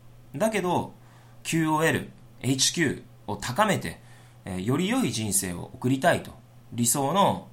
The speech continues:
現実を手に入れたいっていう思いがあるんだったら、大事なのは現場で使えるかどうかなんです。これが何より重要なんですね。現場で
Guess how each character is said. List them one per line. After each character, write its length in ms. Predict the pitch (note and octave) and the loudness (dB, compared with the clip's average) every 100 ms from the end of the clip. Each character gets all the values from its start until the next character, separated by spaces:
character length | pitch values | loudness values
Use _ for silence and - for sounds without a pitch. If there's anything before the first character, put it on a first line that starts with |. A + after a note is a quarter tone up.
| - | -8
現 160 | A2+ G2 | -6 -4
実 200 | - F#2 | -4 -4
を 20 | |
手 120 | D3 | -4
に 80 | C#3 | -2
入 80 | A2+ | 0
れ 80 | |
た 160 | B2 F3 | 4 4
い 80 | - | 2
っ 40 | |
て 260 | - - F3+ | -8 -4 -2
い 140 | E3 | 0
う 100 | D3+ | -2
思 200 | C#3 G#3 | -2 -2
い 80 | F#3 | 0
が 140 | A#2 | 0
あ 60 | F3 | 0
る 100 | G3 | -2
ん 100 | A#2+ | -4
だ 80 | F2+ | -6
っ 60 | |
た 160 | - F#2 | -8 -6
ら、 320 | G#2+ F#2+ - - - - - - - - | -2 -2 -6 -18 -20 -20 -20 -20 -20 -8
大 220 | A#2+ D#3+ G#3+ | -2 -2 -2
事 120 | A3 | -2
な 80 | G3 | -2
の 140 | F2 | -2
は 320 | F2+ F2 E2+ - - - - | -2 -2 -4 -14 -20 -20 -16
現 280 | G2 B2+ G#3 | -2 0 2
場 120 | G3+ | 0
で 80 | G3 | 0
使 240 | F#3 F3+ E3+ | 0 0 0
え 40 | |
る 80 | C3 | -2
か 80 | G2+ | -4
ど 140 | G#2+ | -4
う 20 | |
か 100 | F2 | -4
な 60 | D#2 | -10
ん 80 | - | -10
で 80 | |
す。 240 | - - - - - - - | -10 -10 -14 -20 -20 -20 -12
こ 200 | - G#3 | -4 -2
れ 100 | A3+ | 0
が 100 | G3 | 0
何 200 | E3+ C#3+ | 2 0
よ 60 | |
り 80 | F2+ | -2
重 200 | F#2+ G#2+ | -4 -2
要 120 | G#2 | -4
な 100 | G2+ | -4
ん 60 | E2+ | -6
で 80 | - | -8
す 100 | G#2+ | -10
ね。 140 | A#2+ - - - - - - - - - - - - - - - - - | -12 -16 -20 -20 -20 -20 -20 -20 -20 -20 -20 -20 -20 -20 -20 -20 -20 -14
現 380 | A#2 E3 A#3 A#3 | -2 0 2 2
場 140 | G#3+ G#3+ | 2 0
で 280 | G3+ - | 0 -2